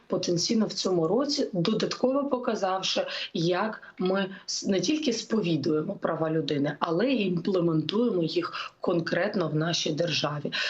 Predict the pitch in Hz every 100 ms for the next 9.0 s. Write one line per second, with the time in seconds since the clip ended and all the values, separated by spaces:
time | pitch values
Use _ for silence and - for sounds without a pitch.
0 | - 190 196 233 233 196 180 175 170 165
1 | 165 165 190 190 208 180 180 175 185 170
2 | 170 202 208 160 160 170 208 202 160 156
3 | 156 165 165 - 214 233 247 285 277 -
4 | - - 220 233 254 240 226 220 233 233
5 | 226 208 208 220 208 208 - - - 185
6 | - 254 240 175 180 247 208 175 175 -
7 | - 175 165 165 170 180 175 - - -
8 | 190 170 170 175 175 165 147 156 220 -